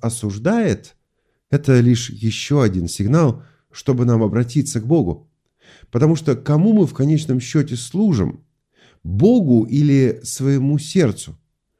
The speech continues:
Скажу даже так. Человек, служащий своему сердцу, пытается служить самому себе.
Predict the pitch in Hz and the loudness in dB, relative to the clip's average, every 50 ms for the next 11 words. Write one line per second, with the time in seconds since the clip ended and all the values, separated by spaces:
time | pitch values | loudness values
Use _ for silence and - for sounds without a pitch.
0 | _ _ _ _ _ _ _ _ - _ 117 117 104 98 87 82 90 95 117 117 | _ _ _ _ _ _ _ _ -8 _ -2 0 0 0 0 0 0 -2 -2 -2
1 | - 85 67 - - _ _ _ _ _ _ _ _ _ _ - - - _ _ | -2 -2 -2 -4 -10 _ _ _ _ _ _ _ _ _ _ -20 -20 -20 _ _
2 | - - 110 170 208 208 - - - - 156 190 190 165 147 - - - 151 139 | 0 2 4 4 4 2 -2 -10 -4 -2 0 2 2 2 0 -2 -2 0 2 4
3 | 117 107 - - - - - - - 123 131 131 123 127 127 127 123 - - 202 | 4 2 0 -4 -10 -14 -12 -6 -2 -2 0 0 0 0 -2 -4 -4 -2 -2 0
4 | 214 202 180 - - 123 104 - - - _ _ _ _ _ 113 107 143 147 143 | 0 0 -2 -4 -4 -4 -4 -4 -4 -12 _ _ _ _ _ -2 0 2 2 2
5 | 135 139 123 117 120 120 117 113 120 117 110 120 - - - - 113 107 101 101 | 2 0 -2 -6 -4 -2 0 2 2 2 0 -2 -10 -12 -6 -4 -2 0 0 0
6 | 101 95 101 - - 104 92 95 78 64 57 | 0 -2 -4 -6 -8 -8 -6 -4 -6 -6 -6